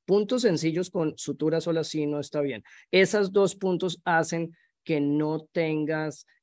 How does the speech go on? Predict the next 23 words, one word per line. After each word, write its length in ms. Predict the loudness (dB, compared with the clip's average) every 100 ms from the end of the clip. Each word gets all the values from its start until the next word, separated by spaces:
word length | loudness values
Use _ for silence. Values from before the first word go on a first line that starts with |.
| -4
esa 260 | -2 -2
posibilidad. 440 | -2 -2 -2 -4 -6
Es 160 | -6 0
clarísimo, 600 | 4 6 6 4 4 4
Dani, 240 | 2 0
que 120 | 0
si 140 | -2 -2
no 140 | -2
tiene 240 | 0 2 4
doble 300 | 4 4 -2
sutura, 420 | -4 -4 -4 -4
pues 180 | -6 -4
puedes 240 | -2 -2
utilizar 560 | -4 -4 -2 -2 -2 0
una 320 | 0 0 -2
para 180 | -2 -2
el 100 | -2
labrum 360 | -2 -2 -4 -2
y 160 | -4 0
una 300 | 0 0 -2
para 160 | -2
hacer 240 | -2 -4 -6
plicatura. 640 | -6 -2 -2 0 -2 -4